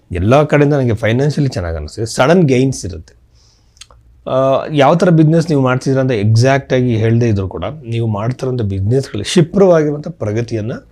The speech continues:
ನೀವು ಕಾಣ್ತೀರಾ. ಆಮೇಲೆ ಕೇತು ಇರುವಂತಹ ಸ್ಥಾನವನ್ನು ನೋಡ್ತಾ ಇದ್ರೆ ನಿಮಗಿಂತ ಚಿಕ್ಕವರಲ್ಲಿ, ಅಣ್ಣ ತಮ್ಮಂದ್ರೆ ಅಂತಲ್ಲ, ವರ್ಕ್ ಮಾಡೋ ಕಡೆ, ಆ, ಟೀಚರ್ಗಳಾದ್ರೆ ಅವ್ರ ಸ್ಟೂಡೆಂಟ್ಸು, ಈ ಥರದವರಿಂದ ಕಿರಿಕಿರಿಗಳಾಗತ್ತೆ.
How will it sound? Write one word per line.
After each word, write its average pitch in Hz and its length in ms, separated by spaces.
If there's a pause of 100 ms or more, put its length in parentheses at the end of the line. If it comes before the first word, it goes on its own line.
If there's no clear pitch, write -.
(340)
ನೀವು 175 140
ಕಾಣ್ತೀರಾ. 80 480
ಆಮೇಲೆ 170 600 (1300)
ಕೇತು 165 300
ಇರುವಂತಹ 143 380
ಸ್ಥಾನವನ್ನು 117 420
ನೋಡ್ತಾ 95 240
ಇದ್ರೆ 95 520 (500)
ನಿಮಗಿಂತ 104 420 (260)
ಚಿಕ್ಕವರಲ್ಲಿ, 104 680 (1000)
ಅಣ್ಣ 104 140
ತಮ್ಮಂದ್ರೆ 120 420
ಅಂತಲ್ಲ, 92 300 (580)
ವರ್ಕ್ 127 260
ಮಾಡೋ 120 200
ಕಡೆ, 92 340 (800)
ಆ, 107 320
ಟೀಚರ್ಗಳಾದ್ರೆ 131 640
ಅವ್ರ 107 100
ಸ್ಟೂಡೆಂಟ್ಸು, 104 680
ಈ 131 80
ಥರದವರಿಂದ 139 460
ಕಿರಿಕಿರಿಗಳಾಗತ್ತೆ. 85 920